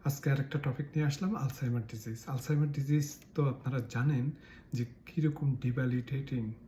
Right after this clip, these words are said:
এটি ডিজিজ এবং এটিতে এত প্রোগ্রেস হয়ে যায়, আহ, পরবর্তীতে যে যারা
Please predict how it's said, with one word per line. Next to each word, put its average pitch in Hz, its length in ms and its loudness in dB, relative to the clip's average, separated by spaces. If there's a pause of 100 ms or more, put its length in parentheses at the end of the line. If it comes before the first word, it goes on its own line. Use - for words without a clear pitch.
(120)
এটি 120 400 -6 (100)
ডিজিজ 120 380 -2 (140)
এবং 123 280 -2
এটিতে 139 280 -2
এত 139 180 -2
প্রোগ্রেস 147 540 -2
হয়ে 135 160 0
যায়, 113 260 -4 (500)
আহ, 117 380 -4 (120)
পরবর্তীতে 123 640 -2
যে 117 420 -2 (800)
যারা 127 360 -2